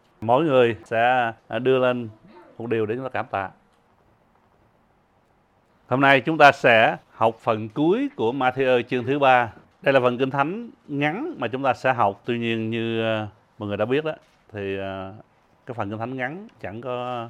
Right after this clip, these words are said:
nghĩa là bài giảng sẽ ngắn đâu. <laughs> Cũng giống như người Mỹ họ có câu đùa đó, họ nói rằng là nếu mà thấy mà mục sư mà nhìn đồng hồ á, thì, ờ, mọi người biết có nghĩa là gì không?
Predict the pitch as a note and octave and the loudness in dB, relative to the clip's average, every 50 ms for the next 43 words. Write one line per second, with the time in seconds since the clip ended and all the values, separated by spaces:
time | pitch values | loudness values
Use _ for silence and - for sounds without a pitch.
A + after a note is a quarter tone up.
0 | A2+ _ - G#2+ F#2+ G2+ A2+ B2+ D3+ D#3 - - A2 G#2 G2+ G2 G2 G2 G2 G2 | -14 _ -8 -6 -6 -4 -4 -6 -8 -10 -12 -12 -8 -6 -6 -6 -6 -6 -8 -8
1 | F#2+ G2 G2+ G2 F#2+ F#2+ F2+ _ _ _ _ _ _ - A#2 G2+ F#2+ F#2 F2+ G#2 | -10 -12 -14 -16 -16 -18 -20 _ _ _ _ _ _ -12 -10 -10 -8 -8 -8 -10
2 | B2 - A#2 A2+ A2+ B2+ D3+ C#3+ A#2 G2+ - _ _ - - _ - - G#3 - | -8 -8 -8 -8 -8 -8 -10 -12 -12 -14 -18 _ _ -20 -20 _ -12 -10 -8 -6
3 | - C4 - - A#3+ - - - - - - E3+ - - - - _ _ _ _ | -6 -6 -6 -6 -8 -8 -8 -12 -14 -12 -12 -16 -14 -14 -16 -18 _ _ _ _
4 | _ _ _ B2 A2+ A2 B2+ C3+ C3 B2 B2 A#2 A2+ A2 G#2+ G#2+ G#2 G#2 G#2 G#2 | _ _ _ -6 -4 -4 -4 -4 -4 -4 -4 -4 -2 -2 -2 0 0 0 -2 -2
5 | G#2 G#2 G2+ G2+ G#2 C3 D#3+ E3+ A2+ G#2+ G#2+ - A#2+ A#2+ A#2 B2 A#2 A#2 A2+ A2+ | -2 -2 -2 0 0 0 2 0 0 0 0 -2 -2 0 0 0 0 2 2 0
6 | G#2+ G#2+ G#2+ G#2+ A2 A#2 A#2 A2 A2+ A#2 B2 A#2+ A#2 G#2+ G#2 G#2 G#2 G#2 G#2 G#2+ | 0 0 0 0 0 -2 -2 0 0 -2 -2 -2 -4 -6 -8 -8 -8 -6 -6 -4
7 | A#2 B2+ C3+ C3 A2 - A#2 B2 C#3+ D#3 C3+ A2+ G#2+ G#2 G2+ - B2+ A#2 A#2 A#2 | -4 -4 -2 -4 -4 -2 -2 -2 -2 -2 -4 -6 -6 -8 -6 -4 -2 -2 -2 -2
8 | A2+ A2+ A2 G#2 G#2 G#2 G#2 - - - - - - - - _ _ _ G#2+ G2+ | -2 -4 -4 -4 -4 -6 -10 -14 -20 -20 -20 -20 -20 -20 -20 _ _ _ -8 -8
9 | G#2+ G2+ G2+ G#2 G#2 G#2 G2+ G#2 G#2 G2+ G2+ G2+ G#2 G#2+ - _ _ _ - - | -6 -4 -4 -4 -4 -2 0 0 2 2 0 0 -4 -6 -10 _ _ _ -20 -20
10 | _ _ - - G2+ G2 G2 G2 G2 G2 G2 G2+ G2 G2 G2+ G2 G2 G2 F#2+ G2 | _ _ -14 -8 -6 -4 -2 -2 -2 -2 -4 -6 -6 -8 -8 -8 -10 -10 -8 -8
11 | G#2+ G#2+ G#2 G#2 A#2+ C3 C#3 C3 B2+ A2 A2+ C#3 B2+ A2+ A2 G#2+ G#2 G#2 A2 | -6 -4 -4 -4 -4 -4 -6 -4 -2 -2 0 0 0 -2 -2 -2 -4 -4 -6